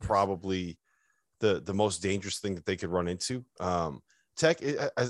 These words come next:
I love Tech. I love what they do. I think that they actually beat Duke. But at some point, you gotta actually have the, the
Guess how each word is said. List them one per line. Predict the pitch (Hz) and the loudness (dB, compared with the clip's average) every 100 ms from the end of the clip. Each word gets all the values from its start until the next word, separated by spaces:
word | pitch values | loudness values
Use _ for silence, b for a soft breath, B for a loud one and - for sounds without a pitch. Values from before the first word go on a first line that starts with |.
| - | 2
I | 127 | 2
love | 117 139 127 | 6 4 4
Tech. | 147 135 | 2 2
I | 104 | 2
love | 107 113 | 2 2
what | 110 | 0
they | 98 | -2
do. | 104 104 | 0 0
I | 87 | 0
think | - 113 | -2 -4
that | 110 | -2
they | 107 101 | 0 2
actually | 101 - 90 87 _ | 0 -2 -8 -10 _
beat | 101 104 _ | -8 -8 _
Duke. | 95 107 - b b b b - | -2 -2 -2 b b b b 2
But | 117 - | 2 2
at | 110 | -2
some | - 160 151 | 2 4 2
point, | 117 120 110 - - | 2 4 4 0 -6
you | 98 | 2
gotta | 110 120 104 | 4 6 6
actually | 104 - 92 | 4 0 -2
have | 95 95 80 _ _ | 2 2 0 _ _
the, | 98 90 73 | -2 -2 -2
the | 85 | -10